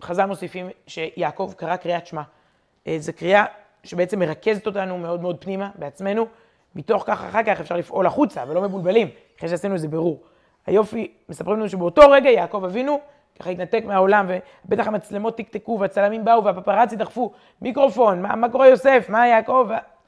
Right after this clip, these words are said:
ש-, אה, הוא, הוא מאוד מרוכז. אה, אה, אה,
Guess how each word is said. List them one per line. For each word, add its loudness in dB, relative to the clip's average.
ש-, -20
אה, -4
הוא, -6
הוא -10
מאוד 0
מרוכז. -6
אה, -2
אה, -8
אה, -12